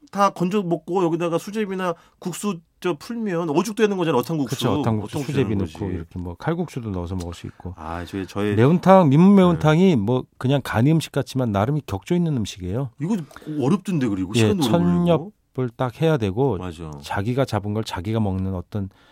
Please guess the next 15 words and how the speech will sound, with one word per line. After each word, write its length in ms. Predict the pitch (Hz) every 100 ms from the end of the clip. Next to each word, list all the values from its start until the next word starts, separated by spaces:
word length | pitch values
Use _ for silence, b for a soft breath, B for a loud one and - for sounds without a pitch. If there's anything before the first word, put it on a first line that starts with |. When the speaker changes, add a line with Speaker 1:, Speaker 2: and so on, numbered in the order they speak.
| b b
Speaker 2:
뭐랄까 300 | - 92 -
일관적인 1000 | 117 147 170 160 151 135 110 92 92 85 -
Speaker 1:
네. 220 | 98 90 82
Speaker 2:
거죠. 260 | 80 -
자기가 500 | - 98 101 98 107 - 151
노동을 340 | 107 113 110
해서 380 | 143 131 175 - 95
Speaker 1:
네. 240 | 90 82
Speaker 2:
내가 180 | 101 92
먹는다. 480 | 95 104 101 76 - _ 101
예, 20 |
Speaker 1:
네. 160 | 104 101
Speaker 2:
그것, 220 | 117 110 B B B B B
그런 560 | - 123 135 135 131 131
이를테면 600 | 123 120 117 120 123 123